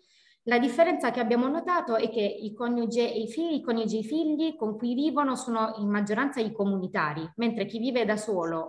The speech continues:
o, eh, con altri tipi di convivenza sono non comunitari. E poi un altro dato che ci è risaltato agli occhi è quella, è quello delle donne sole con i figli, che sono al dieci per cento, quindi non sono pochissime.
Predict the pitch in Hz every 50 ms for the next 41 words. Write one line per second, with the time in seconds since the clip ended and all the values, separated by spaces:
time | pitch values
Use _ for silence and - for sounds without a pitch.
0 | - - 220 214 214 202 160 - - - 180 170 165 170 170 170 160 151 - -
1 | 180 185 190 196 - 170 185 180 - - 180 175 170 170 175 175 170 - - 185
2 | 202 240 302 277 277 247 240 240 240 - 277 269 262 - 233 214 220 220 226 226
3 | 226 214 208 196 175 - - 185 185 180 170 165 165 165 180 160 147 147 147 165
4 | 170 170 - _ _ - - - - _ _ - - _ _ - 294 294 294 339
5 | 285 269 285 302 294 - 262 247 247 240 202 202 202 196 - 214 202 208 208 190
6 | 214 208 214 220 208 214 226 226 302 302 302 277 262 247 240 247 - - - 269
7 | 269 269 254 247 - - 226 220 226 226 226 226 226 220 220 220 226 - 247 240
8 | - 240 240 233 208 214 214 226 208 214 220 220 226 254 285 - - 220 214 220
9 | 226 233 240 233 240 202 185 196 190 196 190 262 240 202 202 190 175 190 196 196
10 | 196 - _ _ _ - 285 190 - 240 247 254 226 202 170 202 202 - - -
11 | - - - - - 226 196 170 180 170 - 190 185 190 196 180 175 180 185 185
12 | - - 202 180 175 165 175 175 165 - 165 160 147 - - - 180 170 170 165
13 | 156 160